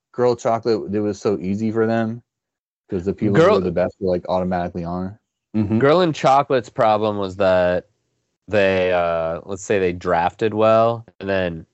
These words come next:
Speaker 2: they didn't re-sign any of their rookies onto, like, amateur deals. It's an imperfect, uh, metaphor, but, like, they were the
Speaker 3: Are
Speaker 2: New York Knicks,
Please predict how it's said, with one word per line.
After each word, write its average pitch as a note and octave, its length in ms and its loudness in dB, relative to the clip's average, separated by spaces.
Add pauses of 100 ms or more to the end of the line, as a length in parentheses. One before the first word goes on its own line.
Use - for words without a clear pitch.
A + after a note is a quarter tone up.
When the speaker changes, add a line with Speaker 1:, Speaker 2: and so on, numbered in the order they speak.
Speaker 2:
they F#2 240 0
didn't F#2 400 -6
re-sign F2+ 960 -2 (200)
any F2+ 260 -4
of D#2+ 140 -6
their E2+ 160 0
rookies D#2+ 880 -6 (540)
onto, E2+ 400 -4
like, D#2+ 480 -2 (240)
amateur F2 440 -2
deals. D#2 460 -2 (280)
It's E3 200 2
an E3+ 100 2
imperfect, C#3 760 0
uh, F#2 540 2 (500)
metaphor, A#2 680 2
but, G#2+ 280 2
like, F2 460 -2 (360)
they A#2+ 100 4
were D3+ 120 4
the D3 100 2
Speaker 3:
Are D3+ 40 4
Speaker 2:
New D#3 60 4
York D3 300 4
Knicks, B2+ 420 -2